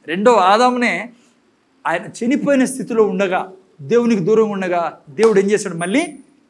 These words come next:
ఇక్కడ ఆ, ఆ, ఆ మాట రాయబడిందే, "నిన్ను, నిన్ను కంటున్నాను" అని. అది ఆయన చనిపోయిన తర్వాత మాట్లాడిన మాట దేవుడు. ఓకే, ముందర చూడండి, ఎప్పుడైతే యేసు ప్రభుని తిరిగి లేపాడో ఆ యేసు ప్రభులో నుంచి ఇప్పుడు ఏమొస్తుంది?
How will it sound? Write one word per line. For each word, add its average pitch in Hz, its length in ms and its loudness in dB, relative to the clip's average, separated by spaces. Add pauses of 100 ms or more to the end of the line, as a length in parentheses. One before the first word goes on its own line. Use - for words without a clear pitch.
(180)
ఇక్కడ 196 220 -2
ఆ, 190 180 6
ఆ, 185 500 2
ఆ 175 40 0
మాట 220 280 0
రాయబడిందే, 240 500 0
"నిన్ను, 220 440 -8 (680)
నిన్ను 208 200 -6
కంటున్నాను" 254 680 0
అని. 160 300 -4 (360)
అది 180 140 -2
ఆయన 180 260 0 (120)
చనిపోయిన 233 340 -6
తర్వాత 226 280 -4
మాట్లాడిన 196 520 -6
మాట 170 240 -8
దేవుడు. 147 400 -8 (960)
ఓకే, 233 120 2
ముందర 247 260 4 (100)
చూడండి, 143 200 -6 (880)
ఎప్పుడైతే 208 500 0
యేసు 262 300 0
ప్రభుని 226 380 -4
తిరిగి 240 260 4
లేపాడో 214 600 2 (720)
ఆ 196 100 6
యేసు 254 360 4
ప్రభులో 269 420 2
నుంచి 262 220 2
ఇప్పుడు 208 180 2
ఏమొస్తుంది? 254 680 0